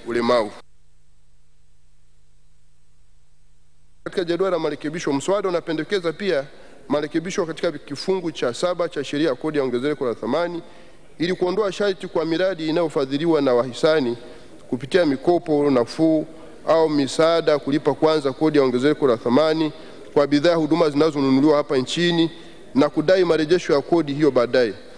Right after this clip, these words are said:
Miradi hii sasa itapewa msamaha wa kodi ya vat na waziri mwenye dhamana ya masuala ya fedha kwa mamlaka alionayo chini ya kifungu cha sita, kifungu kidogo cha pili, cha tatu, cha tano, cha sita na cha saba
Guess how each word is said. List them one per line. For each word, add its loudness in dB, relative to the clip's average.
Miradi 2
hii 0
sasa 2
itapewa 2
msamaha 2
wa 0
kodi 0
ya 4
vat 0
na 2
waziri 0
mwenye 4
dhamana 2
ya 2
masuala 2
ya 2
fedha 0
kwa 2
mamlaka 2
alionayo 4
chini -2
ya 2
kifungu -2
cha 2
sita, -2
kifungu -2
kidogo 2
cha 2
pili, -4
cha 2
tatu, -2
cha 2
tano, 0
cha 2
sita -2
na 0
cha 0
saba 0